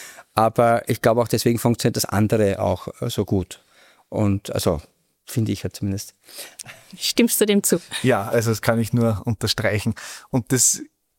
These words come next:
Speaker 3: glaub ich, macht auch viel aus, dass wir nicht nur auf einer offiziellen Ebene kommunizieren können, sondern halt auch während dem Essen, am Gang und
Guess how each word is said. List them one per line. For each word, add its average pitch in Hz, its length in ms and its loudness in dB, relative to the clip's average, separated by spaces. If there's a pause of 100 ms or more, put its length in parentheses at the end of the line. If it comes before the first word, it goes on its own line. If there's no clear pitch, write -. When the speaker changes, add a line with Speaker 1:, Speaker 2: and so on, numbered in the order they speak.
Speaker 3:
glaub 135 220 2
ich, 139 120 -2
macht 113 340 2
auch 131 100 -2
viel 151 260 0
aus, 110 360 2
dass 123 200 0
wir 127 140 4
nicht 131 360 -2
nur 127 160 2
auf 117 180 0
einer 113 460 2 (540)
offiziellen 120 640 2
Ebene 139 380 2
kommunizieren 131 640 2
können, 131 300 2
sondern 120 440 2
halt 117 280 0
auch 104 360 0 (480)
während 110 260 0
dem 117 100 2
Essen, 123 800 2 (100)
am 120 220 0
Gang 120 500 2 (260)
und 127 540 0